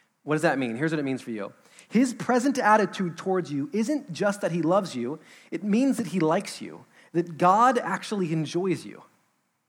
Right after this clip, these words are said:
The next one is we stand in grace. And it implies a solid footing, um, and a belonging by right.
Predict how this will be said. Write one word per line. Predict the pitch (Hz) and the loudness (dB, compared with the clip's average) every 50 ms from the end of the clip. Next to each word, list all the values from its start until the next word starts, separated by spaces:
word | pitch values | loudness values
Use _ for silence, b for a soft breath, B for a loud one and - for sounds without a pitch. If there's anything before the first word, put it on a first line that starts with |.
| _ _ _ _ _ | _ _ _ _ _
The | 160 | -2
next | 170 214 214 - | -2 -2 -2 0
one | 233 226 220 214 | 0 2 2 2
is | 202 160 147 | 0 -2 -2
we | 156 190 | -2 -4
stand | 170 - - 185 180 175 160 147 | -4 -4 -4 -2 0 0 0 0
in | 147 139 | -2 -4
grace. | 127 127 131 120 107 - - - - B B B B B B | -2 -2 -4 -4 -4 -8 -14 -20 -20 B B B B B B
And | - 180 | 0 2
it | 190 | 2
implies | 185 185 202 202 220 262 208 | 2 4 4 4 4 4 4
a | 226 | 2
solid | - - - - 226 202 226 247 254 254 247 208 220 | -2 -4 0 4 6 6 6 6 4 2 2 0 -2
footing, | 220 - - - 233 240 208 151 135 139 151 160 B B B B B B B | -6 -8 -2 0 2 2 2 2 2 0 -2 -4 B B B B B B B
um, | - 160 160 160 160 160 165 - | 0 0 2 2 0 0 -2 -4
and | 190 180 175 | -2 0 0
a | 165 | 0
belonging | - 165 151 170 180 202 220 208 196 180 | 0 0 2 4 4 4 4 2 2 2
by | 156 156 151 147 | 4 4 6 6
right. | 139 139 135 139 127 104 92 | 4 4 4 2 2 2 -2